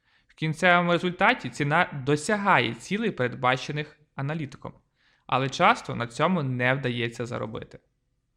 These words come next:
Ну, а на нашу суб'єктивну думку, професійний трейдинг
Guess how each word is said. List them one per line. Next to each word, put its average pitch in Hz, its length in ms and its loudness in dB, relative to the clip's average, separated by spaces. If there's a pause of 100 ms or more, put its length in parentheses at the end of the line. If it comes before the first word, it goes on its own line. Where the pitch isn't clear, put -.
(220)
Ну, 147 160 -6
а 139 120 -2
на 143 100 -2
нашу 131 360 -2
суб'єктивну 123 640 -6
думку, 185 460 -6 (340)
професійний 135 480 -6
трейдинг 139 420 -2